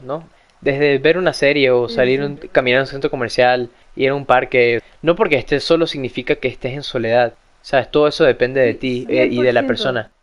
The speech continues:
Speaker 2: Y puedes estar con un millón de personas y sientes
Speaker 1: Y
Speaker 2: solo.
Speaker 1: estar solo, exacto.
Speaker 2: Realmente, sí. Y creo que tiene que ver mucho con eso que dices, como con la paz que tienes sobre ti mismo, ¿sabes?
Speaker 1: Sí.
Speaker 2: Así, si estás en un lugar en el que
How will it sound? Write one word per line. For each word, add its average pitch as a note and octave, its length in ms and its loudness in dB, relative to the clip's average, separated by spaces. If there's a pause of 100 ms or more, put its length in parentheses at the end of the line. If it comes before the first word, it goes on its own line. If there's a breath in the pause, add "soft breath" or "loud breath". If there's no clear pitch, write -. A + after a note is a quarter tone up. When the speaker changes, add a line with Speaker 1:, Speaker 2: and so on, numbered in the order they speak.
(320)
Speaker 2:
Y B3+ 100 -10
puedes D4 180 -6
estar C4+ 180 -6
con C4 160 -2
un B3+ 100 0
millón A#3 180 -2
de A3 60 -6
personas F#3+ 400 -10 (100)
y F#3 100 -16
sientes F3+ 260 -14 (140)
Speaker 1:
Y D#3 80 -10
Speaker 2:
solo. C#3+ 180 0
Speaker 1:
estar C#3 280 0
solo, C#3+ 340 2
exacto. A3+ 320 -2
Speaker 2:
Realmente, A3+ 200 -8 (220)
sí. B3 200 -14 (320)
Y A3+ 100 -6
creo B3+ 220 0
que C#4 280 -10
tiene A#3+ 200 -10
que A3+ 80 -4
ver G#3 100 -6
mucho G#3+ 200 -16
con F#3 320 -12
eso G#3 220 -12
que E3+ 80 -10
dices, F#3+ 240 -14
como F3 320 -16
con E3+ 140 -6
la D#3+ 100 -10
paz E3+ 460 -4
que G3 80 -12
tienes F3+ 340 -8 (500)
sobre F#3+ 220 -6
ti F#3+ 120 -12
mismo, F#3+ 420 -10
¿sabes? G3 320 2 (240)
Speaker 1:
Sí. - 300 6 (100)
Speaker 2:
Así, G#3+ 380 4
si A#3+ 120 -12
estás A3+ 160 -4
en C4 120 2
un B3+ 120 2
lugar A3+ 280 6
en G#3+ 200 4
el G3 120 -2
que F#3 260 -8